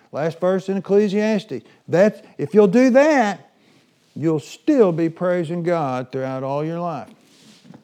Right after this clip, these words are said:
And in old age, you're still being used and you're flourishing. And the devil can't get the best of you. So this preacher killer taking down many. Some people I know.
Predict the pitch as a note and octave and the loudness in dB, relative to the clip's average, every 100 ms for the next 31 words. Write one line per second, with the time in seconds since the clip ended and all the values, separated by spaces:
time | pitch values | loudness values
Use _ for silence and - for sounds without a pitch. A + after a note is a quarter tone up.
0 | _ _ - G3 G3+ G#3 A#3+ B3 A#3+ B3+ | _ _ -2 2 4 4 6 6 6 6
1 | D4 C#4 F3 E3+ - B3+ A#3 F#3 D#3+ D3+ | 6 4 0 -2 0 2 4 2 -2 -4
2 | D3 D#3 F3 D#3 E3 F3 G#3+ B3 A#3+ F#3+ | -4 -4 -4 -8 -8 -8 -4 -2 -2 -4
3 | - - _ _ _ _ _ _ _ _ | -10 -18 _ _ _ _ _ _ _ _
4 | _ _ _ _ _ _ G#3+ _ _ _ | _ _ _ _ _ _ _ _ _ _
5 | _ _ _ _ _ - A2+ A2+ F3+ A3 | _ _ _ _ _ -14 -10 -8 -2 -2
6 | A#2+ D3 - _ _ D#3+ E3+ B2 C#3 D3+ | -2 -6 -10 _ _ -12 -10 -10 -12 -10
7 | E3 A3 A3+ - - - _ _ _ _ | -8 -6 -8 -10 -20 -20 _ _ _ _
8 | _ _ _ _ _ - D#3 D3 - _ | _ _ _ _ _ -2 -2 -2 -8 _
9 | - E3 D#3+ - A#3 A#3 D3+ - D#3 B2+ | -8 -6 -4 0 0 0 -6 -6 -4 -4
10 | C#3 E3+ _ _ _ - B2 C#3 D#3 D#3+ | -4 -8 _ _ _ -14 -12 -10 -10 -8
11 | F3 F#3 F#3+ A3+ D3 - _ _ _ _ | -6 -4 -2 -2 -4 -14 _ _ _ _
12 | _ _ _ _ _ _ _ _ A2 - | _ _ _ _ _ _ _ _ -14 -6
13 | F#3+ D#3 C3+ D#3 D3+ F3+ D#3 | -6 -4 -8 -8 -8 -8 -10